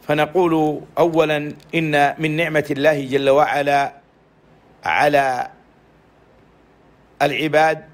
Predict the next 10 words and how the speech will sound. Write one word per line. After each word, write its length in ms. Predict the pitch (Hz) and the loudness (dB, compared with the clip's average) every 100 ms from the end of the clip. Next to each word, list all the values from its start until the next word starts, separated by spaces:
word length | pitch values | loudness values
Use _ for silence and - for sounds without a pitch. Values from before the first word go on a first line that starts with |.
| _ _ _ _ _ _ _ 147 | _ _ _ _ _ _ _ -4
أنه 440 | 156 151 151 147 | -2 -4 -2 -2
جعل 440 | 156 160 165 156 | -2 0 0 0
لهم 400 | 156 143 147 147 - _ _ _ _ _ _ _ _ | -2 -4 -6 -8 -18 _ _ _ _ _ _ _ _
من 420 | 135 160 156 143 147 _ _ _ _ _ | -8 -6 -6 -8 -14 _ _ _ _ _
أنفسهم 800 | 151 151 151 165 208 143 151 139 - - _ _ _ _ _ _ _ _ _ - _ _ _ _ _ _ _ _ _ _ _ | -6 -4 -4 -4 -2 -2 -4 -8 -16 -20 _ _ _ _ _ _ _ _ _ -20 _ _ _ _ _ _ _ _ _ _ _
أزواجاً 800 | 151 139 165 175 147 165 160 - - _ _ _ _ _ _ _ _ _ _ _ - | -2 2 2 2 0 0 0 -4 -18 _ _ _ _ _ _ _ _ _ _ _ -2
وجعل 580 | 147 147 185 185 180 | 0 2 0 0 2
لهم 360 | 180 170 175 175 - _ _ _ _ _ _ _ _ _ _ _ 135 | 2 0 -4 -8 -18 _ _ _ _ _ _ _ _ _ _ _ -6
بنين 680 | 156 165 185 175 165 165 - - _ _ _ _ _ _ _ _ | -4 -2 -4 -2 -2 -2 -6 -18 _ _ _ _ _ _ _ _
وحفدة 580 | 165 165 196 156 143 | 0 2 0 0 -2